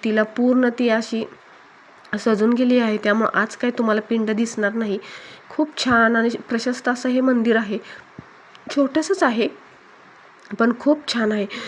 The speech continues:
इथे जवळजवळ बारा ज्योतिर्लिंगची स्थापनाही झाली आहे. अ, आम्ही म्हणजे, अ, सर्वजण, आमच्या इथले सर्व लोक खूप या देवाची, अ, भक्ती करतात. किंवा इथे जर मनशांती हवी असेल किंवा जर खू-,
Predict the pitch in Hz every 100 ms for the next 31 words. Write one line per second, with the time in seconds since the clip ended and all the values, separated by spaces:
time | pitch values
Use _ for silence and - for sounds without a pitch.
0 | 208 - 226 269 247 240 233 247 247 240
1 | 214 233 254 254 233 240 233 247 - 233
2 | - 214 240 240 220 196 190 208 - -
3 | - - - _ _ 202 220 220 214 233
4 | 220 233 262 277 285 269 233 240 254 262
5 | - - - 214 220 - - 240 233 240
6 | 247 254 240 226 226 233 233 226 226 -
7 | 247 226 233 247 240 214 - - - -
8 | - 262 277 226 247 226 220 - 220 247
9 | - - - - 190 208 208 226 - 226
10 | 226 220 202 - 220 214 214 214 220 214
11 | 220 226 226 220 - 214 214 226 240 262
12 | 240 240 233 208 196 202 202 196 - 233
13 | 214 - 214 214 208 214 214 - -